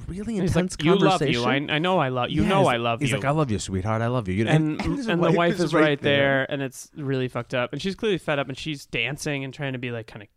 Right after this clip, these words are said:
Speaker 2: cute and sweet, and then she eventually just walks out of the room.
Speaker 1: Yeah. And you're right, she's trying to get his attention, and he's, like, totally, totally not having it.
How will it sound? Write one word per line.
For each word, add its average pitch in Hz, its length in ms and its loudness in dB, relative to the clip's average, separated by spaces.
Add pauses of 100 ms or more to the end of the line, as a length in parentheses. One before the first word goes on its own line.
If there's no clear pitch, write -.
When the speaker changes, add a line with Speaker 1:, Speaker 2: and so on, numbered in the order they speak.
Speaker 2:
cute 160 400 -2
and 127 320 -6
sweet, 135 380 -6
and 120 120 -8
then 117 80 -10
she - 140 -12
eventually 113 340 -10
just 113 200 -10
walks 104 320 -4
out 95 120 -4
of 80 60 -10
the 85 80 -8
room. 95 240 -6
Speaker 1:
Yeah. 101 360 -4 (360)
And 117 500 -2
you're 139 80 -2
right, 120 320 0
she's - 200 -4
trying 110 160 -2
to 101 60 -6
get 92 100 -8
his 87 100 -10
attention, 85 400 -12
and 82 140 -6
he's, 82 160 -8
like, - 140 -14
totally, 92 500 -4
totally 80 300 -6
not 76 180 -8
having 71 280 -10
it. 50 280 -18